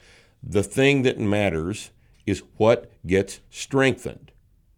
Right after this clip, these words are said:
because we're trying to strengthen. We're not trying to strengthen the golf swing. We're trying to strengthen the golfer.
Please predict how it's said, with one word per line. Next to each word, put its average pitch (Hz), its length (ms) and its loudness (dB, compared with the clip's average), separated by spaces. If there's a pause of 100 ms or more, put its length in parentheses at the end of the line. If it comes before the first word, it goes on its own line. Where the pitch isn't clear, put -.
(360)
because 101 320 0
we're 107 140 0
trying 131 480 2
to 131 120 0
strengthen. 143 800 0 (420)
We're 101 140 0
not 139 200 2
trying 127 340 2
to 110 120 -4
strengthen 117 560 0
the 87 100 0
golf 113 460 2
swing. 80 540 -4
We're 98 100 -2
trying 113 360 -4
to 123 60 -6
strengthen 95 640 -4 (220)
the 95 140 2
golfer. 107 760 2